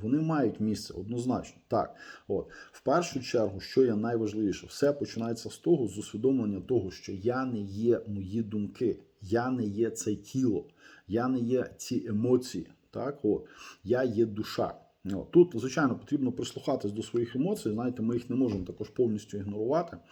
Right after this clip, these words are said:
От, бо, ну, через емоції ми з нами спілкується Бог, через нашу душу. Тому що, коли ви рухаєтеся в правильному керунку, ви отримаєте що? Радість.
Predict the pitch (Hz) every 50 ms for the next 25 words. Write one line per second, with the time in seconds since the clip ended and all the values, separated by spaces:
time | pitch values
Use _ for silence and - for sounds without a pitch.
0 | - - - - - - - - - 107 104 101 98 95 90 - - - - 101
1 | 98 107 113 107 110 107 101 - 139 135 123 127 - 135 139 131 117 110 - 120
2 | 117 120 147 175 196 170 - 120 104 104 104 98 110 127 143 139 127 - - 104
3 | 101 - - 123 120 113 - - 98 87 87 90 120 120 104 - - - 98 98
4 | 101 98 107 107 101 - - - 101 95 107 117 110 - - - - _ - 110
5 | 107 107 - - 98 - - 127 147 165 165 131 120 120 135 135 - - 107 107
6 | - - 101 - - 127 131 127 120 117 113 113 113 113 - 143 - - 170 -
7 | 101 98 123 147 143 - - 110 110 107 101 - - - - - - 98 82 -
8 | - - 87 95 110 120 113 101 87 - - -